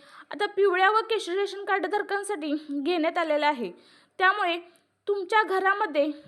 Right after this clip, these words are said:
पिवळे किंवा केशरी रेशन कार्ड असेल, तर तुम्ही हा व्हिडिओ संपूर्ण बघायचा आहे. बघा, मागच्या महिन्यापासून आता हे जो टेम्पो आहे,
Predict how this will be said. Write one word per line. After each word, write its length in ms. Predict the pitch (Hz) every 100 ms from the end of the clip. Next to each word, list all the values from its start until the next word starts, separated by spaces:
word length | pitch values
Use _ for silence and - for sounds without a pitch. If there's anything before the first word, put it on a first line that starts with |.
| -
पिवळे 320 | 403 392 392 415
किंवा 280 | 453 440 427
केशरी 320 | 440 381 370
रेशन 300 | 403 392 381
कार्ड 240 | 381 370
असेल, 380 | 330 381 339 285 277 - _ _
तर 80 | 392
तुम्ही 280 | 359 415 427
हा 180 | 392 427
व्हिडिओ 280 | 381 381 415
संपूर्ण 460 | 440 370 359 381
बघायचा 400 | 349 339 302 302
आहे. 180 | 311 254 208 -
बघा, 280 | 269 302 359 403 - - _ 349
मागच्या 320 | 359 381 415
महिन्यापासून 540 | 427 392 392 415 427
आता 300 | 392 381 320 339 - _ _
हे 100 | 370
जो 160 | 339 415
टेम्पो 400 | 415 415 370 392
आहे, 280 | 392 359 302